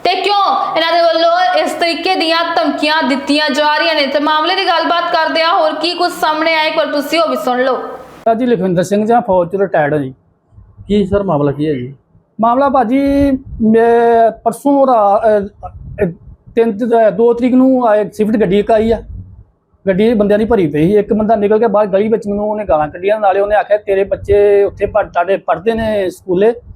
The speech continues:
Speaker 2: ਸਾਨੂੰ, ਤੁਹਾਨੂੰ ਅੱਗੇ ਵੀ ਆਖਿਆ ਵੀ ਇੰਨੇ ਪੈਸੇ ਦਿਓ ਸਾਨੂੰ, ਤੁਸੀਂ ਸਾਡੇ, ਸਾਨੂੰ ਮਿਲਣ ਤੱਕ ਨਹੀਂ ਅਜੇ ਤੱਕ ਆਏ, ਸਾਡੇ ਨਾਲ ਕੋਹਾਂ ਕੋਈ ਗੱਲ ਨਹੀਂ ਕੀਤੀ।" ਉਹ ਤੋਂ ਭਾਜੀ ਉਹ ਗੱਡੀ ਛ-, ਲੈ ਕੇ ਚਲੇ ਗਏ ਨੇ। ਕੱਲ੍ਹ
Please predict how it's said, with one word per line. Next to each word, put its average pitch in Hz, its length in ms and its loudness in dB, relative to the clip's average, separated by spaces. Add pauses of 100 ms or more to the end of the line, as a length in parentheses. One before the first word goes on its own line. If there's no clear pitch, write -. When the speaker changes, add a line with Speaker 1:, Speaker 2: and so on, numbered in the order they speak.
Speaker 2:
ਸਾਨੂੰ, 208 360 -2
ਤੁਹਾਨੂੰ 202 300 0
ਅੱਗੇ 180 120 -2
ਵੀ 220 100 0
ਆਖਿਆ 208 200 2
ਵੀ 214 140 -6
ਇੰਨੇ 196 180 -2
ਪੈਸੇ 180 220 0
ਦਿਓ 165 200 2
ਸਾਨੂੰ, 156 180 -2
ਤੁਸੀਂ - 420 -8
ਸਾਡੇ, 214 340 2 (300)
ਸਾਨੂੰ 202 260 2
ਮਿਲਣ 208 180 2
ਤੱਕ 208 220 -2
ਨਹੀਂ 226 100 0
ਅਜੇ 214 80 0
ਤੱਕ 185 160 0
ਆਏ, 139 160 -2
ਸਾਡੇ - 380 -6
ਨਾਲ 196 120 0
ਕੋਹਾਂ 190 240 -4
ਕੋਈ 214 160 2
ਗੱਲ 185 160 0
ਨਹੀਂ 156 120 -2
ਕੀਤੀ।" 135 280 -8 (960)
ਉਹ 214 140 -2
ਤੋਂ 254 100 2
ਭਾਜੀ 233 240 0
ਉਹ 247 220 2
ਗੱਡੀ 202 200 0
ਛ-, 175 160 -6 (300)
ਲੈ 202 140 4
ਕੇ 180 100 -4
ਚਲੇ 190 220 2
ਗਏ 247 100 2
ਨੇ। 247 180 -4 (1120)
ਕੱਲ੍ਹ 247 240 2